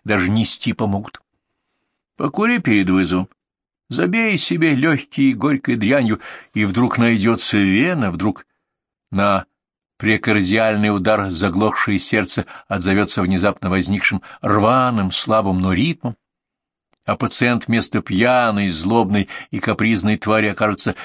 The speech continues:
милым, добрым и крайне приятным человеком. Впрочем, последнее — это крайне рискованно, потому что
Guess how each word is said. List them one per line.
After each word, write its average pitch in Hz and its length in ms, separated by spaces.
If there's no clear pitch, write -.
милым, 143 640
добрым 113 540
и 101 100
крайне 104 380
приятным 92 560
человеком. 90 560
Впрочем, 160 420
последнее — 196 880
это - 340
крайне 151 440
рискованно, 92 540
потому 98 220
что - 220